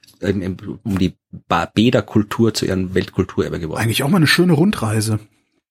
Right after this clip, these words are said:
Speaker 1: Ja.
Speaker 2: Na, mal gucken, wann
Speaker 1: Ja.
Speaker 2: ich Zeit hab.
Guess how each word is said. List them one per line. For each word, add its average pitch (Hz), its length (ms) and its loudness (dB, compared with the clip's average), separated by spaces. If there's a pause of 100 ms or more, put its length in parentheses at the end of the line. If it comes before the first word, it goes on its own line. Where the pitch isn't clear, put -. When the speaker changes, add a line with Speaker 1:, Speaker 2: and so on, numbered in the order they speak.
(640)
Speaker 1:
Ja. 113 160 2 (1200)
Speaker 2:
Na, 180 60 4
mal 139 100 6
gucken, 147 220 2
wann 120 80 2
Speaker 1:
Ja. 117 60 4
Speaker 2:
ich - 80 -4
Zeit - 260 2
hab. 107 160 0